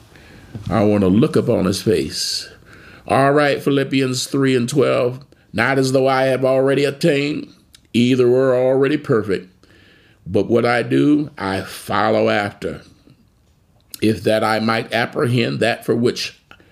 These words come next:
also I am apprehended of Christ Jesus."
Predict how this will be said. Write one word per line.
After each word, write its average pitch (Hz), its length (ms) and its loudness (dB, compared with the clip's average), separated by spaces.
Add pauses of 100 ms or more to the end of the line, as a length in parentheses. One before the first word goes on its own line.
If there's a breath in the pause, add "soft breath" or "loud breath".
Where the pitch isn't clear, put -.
(340 loud breath)
also 131 520 2
I 98 260 -2
am 101 260 -4
apprehended 98 960 -2 (320 soft breath)
of 101 240 -2
Christ 98 460 -4
Jesus." - 680 -6